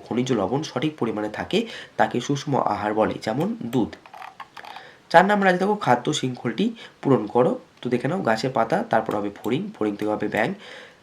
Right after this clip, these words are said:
ব্যাঙ থেকে হবে সাপ এবং সাপ থেকে হবে বাজপাখি। এবার আছে ফাঁকা ঘরগুলি পূরণ করো। দেখো খাবার,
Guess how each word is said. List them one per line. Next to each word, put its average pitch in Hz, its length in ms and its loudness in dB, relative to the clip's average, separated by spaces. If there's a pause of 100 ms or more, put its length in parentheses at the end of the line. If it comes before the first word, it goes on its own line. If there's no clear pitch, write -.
(160)
ব্যাঙ 131 280 6 (680)
থেকে 135 160 2
হবে 110 140 0
সাপ - 420 8
এবং 131 180 -2
সাপ 110 300 -4
থেকে 104 140 -8
হবে - 140 -4
বাজপাখি। 98 500 -6 (1000)
এবার 160 200 8
আছে 107 180 2
ফাঁকা 135 320 0
ঘরগুলি 117 500 -4 (220)
পূরণ 120 260 2
করো। 196 340 0
দেখো 117 200 4
খাবার, 135 480 2